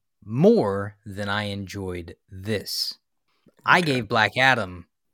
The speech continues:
Speaker 1: a very low score based off of the story being <sighs>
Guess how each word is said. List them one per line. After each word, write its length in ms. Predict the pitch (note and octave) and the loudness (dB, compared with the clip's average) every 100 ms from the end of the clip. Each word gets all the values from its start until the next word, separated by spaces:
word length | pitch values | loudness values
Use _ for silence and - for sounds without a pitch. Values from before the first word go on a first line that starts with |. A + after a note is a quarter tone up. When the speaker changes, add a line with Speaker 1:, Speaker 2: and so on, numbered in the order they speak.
| - | -10
Speaker 1:
a 120 | G#2 | -8
very 460 | G2 F#2+ A#2+ A#2+ A2 | -8 0 2 2 0
low 280 | G2 G2+ F#2 | -4 -4 -4
score 640 | - - C3 G#2+ G2 F#2+ _ _ _ _ _ - | -6 -4 -2 0 -2 -6 _ _ _ _ _ -2
based 280 | C3+ C3+ C3+ | 0 2 2
off 200 | A#2+ A2 | 2 0
of 160 | A2+ G#2 | -6 -4
the 80 | |
story 420 | G#2+ - D3 A#2+ A#2 | -4 2 2 2 0
being 600 | G2+ A2 G#2+ G#2 G2+ - _ _ _ - - - - - - - _ - | -2 -4 -4 -6 -8 -12 _ _ _ -20 -20 -20 -20 -20 -20 -20 _ -16
<sighs> 960 | - - - _ _ _ _ _ _ | -14 -12 -14 _ _ _ _ _ _